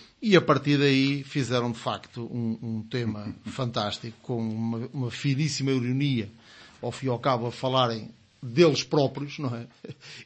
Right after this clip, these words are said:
E o que é que nós vemos nesse, um vídeo, que foi também o primeiro vídeo da M T V na Europa, e um vídeo fantástico, com, um dos primeiros a usar animações misturadas, com a,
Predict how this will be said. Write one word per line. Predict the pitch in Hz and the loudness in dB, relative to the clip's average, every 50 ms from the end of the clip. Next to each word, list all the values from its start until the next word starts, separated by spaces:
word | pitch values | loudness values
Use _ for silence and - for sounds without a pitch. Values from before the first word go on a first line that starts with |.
| - 147 | -6 -2
E | 151 156 160 165 - - | 0 0 0 -2 -2 -4
o | 143 139 | -4 -2
que | 165 | 0
é | 156 | -2
que | 147 143 | -2 -2
nós | 139 139 135 123 | -2 -2 -2 -2
vemos | 107 131 139 127 127 117 107 | 0 0 0 0 0 -2 -2
nesse, | 123 131 131 123 - - 110 | 0 0 0 0 0 -6 -8
um | 110 120 113 120 | -8 -8 -6 -6
vídeo, | 110 107 131 143 135 117 110 101 | -4 -2 0 0 0 0 -2 -6
que | - - | -8 -10
foi | - 120 | -14 -12
também | 120 123 113 117 117 113 | -10 -8 -6 -6 -6 -6
o | 110 107 104 101 92 98 | -8 -10 -12 -14 -14 -12
primeiro | - 117 135 156 143 120 | -8 -6 -4 -2 -2 -2
vídeo | 113 139 135 127 117 | -2 -2 0 0 0
da | 123 | 0
M | 120 117 113 | 0 0 -2
T | - 123 110 | -2 -4 -2
V | 113 123 120 | -2 -2 -2
na | 120 | 0
Europa, | 117 117 117 117 110 110 - - - _ - - - - - - - - - | 0 0 0 -2 -4 -4 -8 -16 -20 _ -20 -20 -20 -20 -20 -20 -20 -18 -12
e | 117 120 123 | -8 -8 -6
um | 120 | -6
vídeo | 107 117 131 127 110 110 110 104 101 98 92 | -4 -4 -4 -2 -2 -4 -4 -6 -8 -10 -12
fantástico, | - - 127 117 107 113 107 107 104 - - 120 - | -10 -8 -6 -4 -2 -2 -2 -4 -4 -6 -10 -12 -12
com, | - 117 110 107 107 107 101 101 104 107 101 | -10 -10 -10 -10 -10 -12 -14 -14 -18 -18 -18
um | 101 | -20
dos | 101 - | -20 -18
primeiros | - - 107 101 113 110 104 | -14 -12 -10 -8 -8 -8 -8
a | 113 | -10
usar | 104 104 117 107 107 | -10 -8 -8 -8 -6
animações | 104 110 110 107 104 - - - 113 120 117 104 95 | -6 -6 -6 -6 -8 -10 -8 -8 -6 -6 -6 -8 -10
misturadas, | 101 101 - - 107 95 107 113 104 95 104 98 - | -12 -12 -12 -10 -8 -6 -4 -4 -4 -6 -6 -10 -12
com | - - 92 92 | -12 -12 -12 -10
a, | 92 95 104 | -12 -12 -14